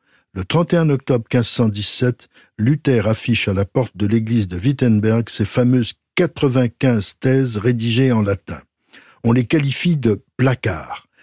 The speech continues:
Elles sont principalement dirigées contre les indulgences et elles marquent le début de la réforme.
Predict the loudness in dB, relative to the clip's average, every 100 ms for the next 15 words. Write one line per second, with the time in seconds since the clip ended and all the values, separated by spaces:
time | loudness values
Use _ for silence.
0 | _ -8 -4 -2 -2 0 0 0 -2 2
1 | 4 2 2 2 2 2 0 0 -4 -4
2 | -4 0 0 2 2 2 2 0 -4 -12
3 | -20 _ 2 4 4 2 0 -6 -12 -4
4 | -2 0 2 2 2 0 0 0 -2 -4
5 | -6 -8 -10 -14 _ _